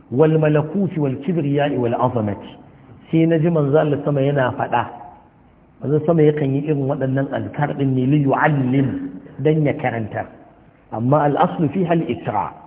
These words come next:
Asali ɓoye su ake yi. To amma yajuzu al-jahru biha ta'liman. Ya halasta dan karantarwa a yi a bayyane.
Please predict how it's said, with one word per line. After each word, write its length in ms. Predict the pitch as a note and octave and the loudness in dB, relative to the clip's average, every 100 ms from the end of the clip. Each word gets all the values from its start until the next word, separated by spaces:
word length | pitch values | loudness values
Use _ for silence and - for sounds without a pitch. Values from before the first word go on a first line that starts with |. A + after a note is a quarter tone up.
| - - - - - - | -20 -20 -20 -20 -20 -2
Asali 480 | D#3 D#3 E3 D#3+ E3 | 0 2 2 2 2
ɓoye 420 | F#3+ F3+ D3 A2+ | 4 4 2 0
su 80 | B2+ | -2
ake 280 | A2 - A2+ | -4 -4 -8
yi. 160 | F#2+ E2+ - - _ _ _ - | -8 -12 -18 -20 _ _ _ -8
To 100 | A#2+ | -4
amma 480 | A#2 B2+ C#3 D3 C3+ | -2 0 2 0 -2
yajuzu 480 | B2 B2 F#3 D3+ | -4 -2 0 2
al-jahru 480 | D3 C3+ G3 F3 E3 | 0 2 2 2 -2
biha 400 | D3 G3 G3+ A3 A3 | 0 2 2 2 0
ta'liman. 760 | C#3+ C3+ C#3+ D#3 B2+ B2+ A#2+ - - - - - - - - - - | -2 0 0 0 -2 -2 -4 -6 -14 -20 -20 -20 -20 -20 -20 -20 -4
Ya 220 | A#2+ D3+ | 2 2
halasta 400 | C#3+ C3+ C#3+ C#3+ | 2 -2 -2 -4
dan 160 | B2 C3 | -4 -4
karantarwa 680 | D3 C#3+ C#3+ D#3 C3+ B2+ B2+ | -2 -2 -2 -2 0 0 0
a 60 | A2 | 0
yi 200 | A2 A#2+ | -2 -2
a 60 | A2+ | -4
bayyane. 480 | G#2 G2+ G2 F#2+ | -2 -2 -2 -4